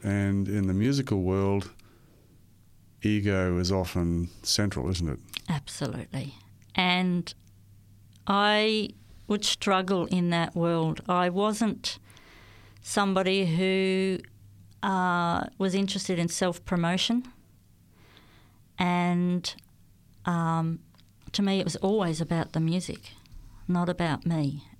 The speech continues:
Speaker 2: And I just found it a difficult industry to work in, and I was always getting hurt.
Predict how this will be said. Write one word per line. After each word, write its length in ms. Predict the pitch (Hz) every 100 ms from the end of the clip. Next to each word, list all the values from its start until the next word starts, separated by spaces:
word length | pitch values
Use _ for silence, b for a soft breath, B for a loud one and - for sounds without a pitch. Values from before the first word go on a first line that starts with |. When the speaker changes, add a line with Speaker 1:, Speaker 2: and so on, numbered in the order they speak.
| -
Speaker 2:
And 520 | 175 170 170 165 - - B B B B B B -
I 120 | 190
just 220 | 185 196
found 260 | - 185 175
it 100 | 170
a 60 |
difficult 600 | 165 185 - 202 - 190 180
industry 540 | 170 170 - - 165
to 180 | - 170
work 320 | 165 165 170
in, 180 | 165 160
and 140 | 165
I 100 | 165
was 140 | 165 180
always 320 | 175 170 165
getting 260 | 170 156
hurt. 380 | 147 170 160 -